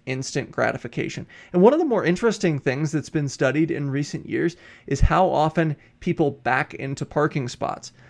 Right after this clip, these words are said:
If you back into a parking spot, and there's no rule or regulation, uh, for or against backing into a parking spot, it suggests that you're more willing to put the car in reverse and do the hard part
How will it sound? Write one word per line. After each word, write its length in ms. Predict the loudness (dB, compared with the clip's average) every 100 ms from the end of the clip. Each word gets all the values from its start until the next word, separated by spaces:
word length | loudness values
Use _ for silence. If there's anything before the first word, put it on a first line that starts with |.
| -20 -20 -2
If 140 | 6
you 80 | 10
back 260 | 10 8
into 260 | 0 0 0
a 60 | 0
parking 460 | -2 -2 -2 -8
spot, 420 | -8 -6 -4 -6 -10 _
and 240 | -6 -4 -2
there's 160 | 0
no 260 | 4 4 2
rule 520 | 0 0 0 0 0
or 140 | -2
regulation, 920 | -6 -4 -4 -2 0 0 0 -4 -6 -10 -16 -20 -20 -4
uh, 240 | 0 0 -2
for 320 | 4 6 6 4
or 200 | 0 0
against 340 | 2 0 0
backing 400 | 0 0 -4 -8
into 200 | -6 -6
a 60 | -6
parking 400 | -6 -8 -8 -12
spot, 320 | -6 -6 -6 -16 -20 _
it 180 | 0 0
suggests 540 | 2 4 4 4 2 0
that 320 | 2 2 -2
you're 500 | -6 0 4 6 6
more 340 | 2 2 4 4
willing 460 | 4 4 2 0
to 320 | 0 2 2 0
put 180 | -2
the 80 | -2
car 260 | 2 2 4
in 120 | 2
reverse 360 | 2 2 0 -2
and 180 | 0
do 120 | 2 2
the 80 |
hard 320 | 0 0 -2 0
part 260 | -2 -2